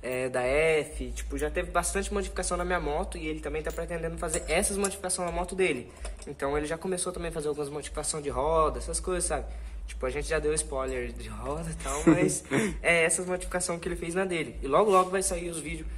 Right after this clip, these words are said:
Speaker 1: Se não saiu ainda, mas creio eu que já saiu sim esses vídeos. É, vai aparecer aí no canal o vídeo aí, fechou?
Speaker 2: Sim, já.
Speaker 1: Filme. Relaçãozinha, ó a minha, o jeito que tava aqui, ó.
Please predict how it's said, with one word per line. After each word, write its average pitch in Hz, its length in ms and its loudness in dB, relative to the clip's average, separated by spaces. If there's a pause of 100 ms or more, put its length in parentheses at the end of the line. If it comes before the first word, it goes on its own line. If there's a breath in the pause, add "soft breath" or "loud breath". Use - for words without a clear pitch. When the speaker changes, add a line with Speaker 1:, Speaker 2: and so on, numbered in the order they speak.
(140)
Speaker 1:
Se - 160 0
não 240 200 2
saiu 226 320 4
ainda, 165 520 0 (520 loud breath)
mas 160 240 4
creio 196 340 4
eu 180 120 4
que 180 80 -2
já 196 80 2
saiu 226 280 4
sim 220 240 4
esses 208 240 -2
vídeos. 147 280 -6 (480 loud breath)
É, 143 260 4
vai 160 320 2
aparecer 165 440 0
aí 151 60 -2
no 151 120 -6
canal 143 520 -4
o 143 60 -8
vídeo 147 280 -8
aí, 139 140 -4
fechou? 160 340 -6 (180)
Speaker 2:
Sim, - 180 2
já. 151 100 4 (160)
Speaker 1:
Filme. 113 280 -10 (1300 loud breath)
Relaçãozinha, 143 760 -2 (240)
ó 135 80 -4
a 139 60 0
minha, 139 180 0
o 131 40 -2
jeito 131 200 -4
que - 60 -12
tava 131 200 -2
aqui, 143 160 -6
ó. 185 100 -2